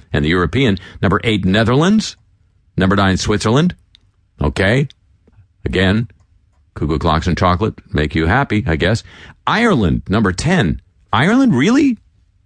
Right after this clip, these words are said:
Ireland. Last I looked, they were in the, uh, economic toilet. May have climbed out. Luxembourg, number twelve, ladies and gentlemen. Number friggin' twelve,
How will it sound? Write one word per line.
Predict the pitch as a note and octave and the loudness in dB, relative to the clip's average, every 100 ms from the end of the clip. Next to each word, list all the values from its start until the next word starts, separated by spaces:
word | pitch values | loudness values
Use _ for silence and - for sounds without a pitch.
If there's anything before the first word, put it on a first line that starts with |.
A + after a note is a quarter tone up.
| _ _ _ _ - | _ _ _ _ -6
Ireland. | F#3+ C#4+ G#3+ E2+ A#1+ - _ _ _ _ _ _ _ _ _ _ _ _ _ _ _ - | -2 0 2 0 -2 -8 _ _ _ _ _ _ _ _ _ _ _ _ _ _ _ -2
Last | B2+ C3+ | 0 2
I | C#3 | 0
looked, | C3 | 0
they | C#3+ | 0
were | B2+ | 0
in | B2 | 0
the, | A#2 G#2+ G#2 | 2 2 2
uh, | |
economic | F#2+ A#2 B2 A#2+ G#2+ | 0 0 2 2 0
toilet. | D#3 C3 - - - _ _ _ - - - - - - | 0 0 -2 -8 -20 _ _ _ -20 -20 -20 -18 -18 -8
May | D2+ | -2
have | D2 | -2
climbed | - E2 G2 | 0 0 2
out. | C3 A2+ - _ - - | 2 0 -4 _ -12 -4
Luxembourg, | C#2 D#2+ - G#2 F2+ B2+ A#2+ - _ _ - _ - | 0 0 -2 0 0 0 -2 -10 _ _ -20 _ -2
number | F2+ A#2 A2+ | 0 0 -2
twelve, | - - D#3+ F#2 B1 - | -2 -2 2 2 0 -2
ladies | C2+ B1+ | -4 -2
and | C#2 | 0
gentlemen. | C#2+ C2 C2 C#2 _ _ _ _ _ _ _ _ _ _ _ - | 0 0 -2 -6 _ _ _ _ _ _ _ _ _ _ _ -4
Number | F#2 A#2+ G#2 G#2 G2 - _ _ - | 0 0 2 0 -2 -6 _ _ -14
friggin' | - F#2+ F2 F2 | -2 0 2 0
twelve, | - F#2+ D2 B1 A#1+ | 0 0 0 -2 -4